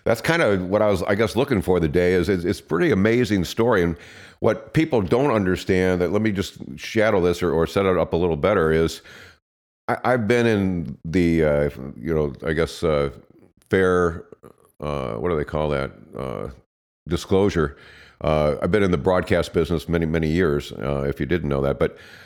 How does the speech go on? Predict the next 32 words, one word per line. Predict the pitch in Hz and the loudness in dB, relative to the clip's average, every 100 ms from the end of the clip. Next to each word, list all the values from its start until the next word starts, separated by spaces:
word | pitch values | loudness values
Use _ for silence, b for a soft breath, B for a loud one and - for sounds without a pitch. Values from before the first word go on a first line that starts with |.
| B | B
uh, | 87 90 90 - - - _ - | 0 2 2 -2 -8 -20 _ -4
one | 104 151 | 0 0
thing | 151 139 | 0 2
you | 127 107 104 - | 2 2 0 -2
need | 110 120 | -2 0
to | 107 | 0
understand | 104 87 - 127 90 73 65 | 0 -2 0 0 0 0 0
is | 80 80 78 | 0 0 -2
there's | 147 | -2
a | 98 | 0
lot | 123 90 | 2 0
of | - | 0
people | 120 - 73 | -2 0 0
in, | 78 80 | 0 -2
in | 82 | -2
this | 76 71 | -4 -6
business, | - 87 80 87 | -4 -4 -4 -2
have | 101 | 0
been | 95 | 0
for | 78 85 | 0 -2
a | |
lot | 85 87 | 0 0
of | 85 | 0
years, | 90 69 | -2 -2
but | 95 - B B B B - - | -2 -4 B B B B -14 0
there's | 107 107 | 2 2
a | |
few | - 156 175 | 0 0 2
that | 120 | 2
have | 107 | 2
been | 101 101 - | 2 -2 -6
highly | - - 117 131 127 127 127 | -10 -4 0 2 2 2 -2